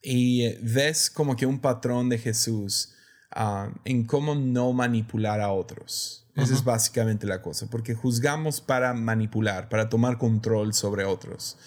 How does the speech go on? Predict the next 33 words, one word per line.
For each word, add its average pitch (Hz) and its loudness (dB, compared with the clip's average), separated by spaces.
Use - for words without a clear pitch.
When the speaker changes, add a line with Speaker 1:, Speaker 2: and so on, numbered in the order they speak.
Speaker 1:
Entonces 139 2
piensas 156 2
en 135 2
alguien 127 0
que 113 -12
te 127 2
ha 120 2
juzgado 113 2
a 101 -4
ti, 127 0
lo 117 2
más 113 2
probable 113 2
es 110 -2
porque 110 -4
querían 120 2
cambiar 117 2
tu 120 -6
comportamiento, 113 0
cambiar 113 2
cómo 120 2
eras, 107 2
ah, 101 -4
querían 120 2
controlarte, 117 0
querían 110 -2
que 113 -6
tomaras 120 2
tal 120 2
decisión, 113 0
entonces 120 0
te 123 0
juzgan, 117 -2